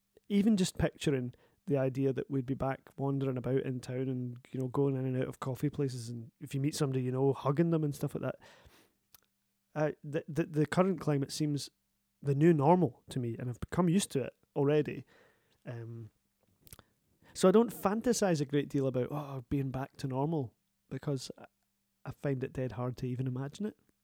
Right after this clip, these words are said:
I don't know if that, if that rings true with anybody. I mean, one of the things about me is I'm not, I'm not great with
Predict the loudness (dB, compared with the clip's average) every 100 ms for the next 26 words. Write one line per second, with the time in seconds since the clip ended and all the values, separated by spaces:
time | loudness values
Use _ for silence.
0 | _ -12 -10 -4 -6 -4 -8 -4 -4 -2
1 | -4 -4 -2 0 0 -2 -2 -4 -4 -8
2 | -12 -20 -20 -20 _ _ _ 4 6 8
3 | 6 6 4 0 2 0 0 -2 -2 -2
4 | -4 -6 _ _ -6 -4 -4 -4 -4 -4
5 | -8